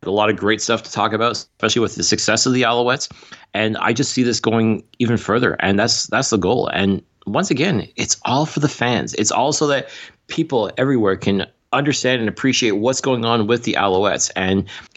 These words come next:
i-, if we can get people just half as excited about this team as we are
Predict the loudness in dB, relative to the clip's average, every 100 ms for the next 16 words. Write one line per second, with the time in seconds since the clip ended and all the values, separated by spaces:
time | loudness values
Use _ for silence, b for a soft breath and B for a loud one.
0 | -8 -8 -2 -2 0 0 0 0 -2 0
1 | 0 0 -4 -2 -2 0 -2 -2 -4 0
2 | 0 2 -2 -2 -6 -2 -2 0 -2 -2
3 | 0 0 0 0 0 0